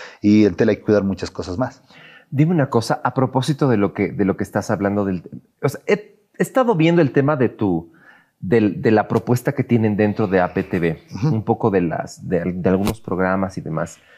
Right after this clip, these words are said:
Speaker 2: Si tú estás dentro de este comité, tú fiscalizas lo que hay. Vi un programa que, te soy sincero, no me ha gustado,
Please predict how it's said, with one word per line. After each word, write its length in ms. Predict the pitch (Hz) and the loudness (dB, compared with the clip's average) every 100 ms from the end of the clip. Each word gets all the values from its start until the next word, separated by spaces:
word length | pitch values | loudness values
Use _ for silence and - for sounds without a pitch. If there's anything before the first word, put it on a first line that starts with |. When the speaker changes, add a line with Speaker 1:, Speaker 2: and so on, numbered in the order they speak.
| - _ _ - | -20 _ _ -6
Speaker 2:
Si 160 | - | -2
tú 140 | 156 180 | 0 0
estás 320 | 185 208 165 | 0 -2 2
dentro 300 | 147 139 120 | 2 2 0
de 80 | 113 | -2
este 240 | 110 113 | -2 -4
comité, 300 | 110 104 - | -2 -4 -4
tú 120 | - | -6
fiscalizas 720 | 143 185 - - 135 131 156 127 | -4 -4 -4 0 2 2 0 0
lo 160 | 110 | 0
que 80 | 123 | 2
hay. 160 | 127 - | 0 0
Vi 180 | 151 165 | 2 2
un 100 | 247 | 2
programa 420 | 196 120 98 110 | 0 0 0 -2
que, 120 | 104 | -4
te 100 | - | -4
soy 140 | 107 104 | -4 -4
sincero, 320 | 98 98 82 | -4 -2 0
no 120 | 92 | 0
me 120 | 117 | 0
ha 20 | |
gustado, 560 | 143 113 - - 95 | -2 -4 -4 -4 -4